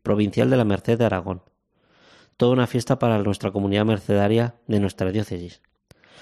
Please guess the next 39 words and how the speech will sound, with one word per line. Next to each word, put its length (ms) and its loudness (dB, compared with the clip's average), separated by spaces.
La 120 0
profesión 380 -2
solemne 420 2
supone 380 0
que 60 2
el 100 2
religioso 500 -2
ha 40 2
alcanzado 400 -2
aquel 180 0
grado 180 2
de 60 2
madurez 440 0
humana 360 0
y 40 -2
vocacional 560 0
que 120 0
exige 320 -2
su 120 2
decisión 480 0
libre, 340 0
por 120 0
la 100 2
cual 180 -2
se 120 -4
consagra 400 2
a 60 0
Dios 180 2
de 100 0
modo 200 0
irrevocable 640 0
y 80 -8
se 120 -2
incorpora 380 0
definitivamente 800 0
a 20 4
la 100 0
orden 240 -2
mercedaria. 580 -4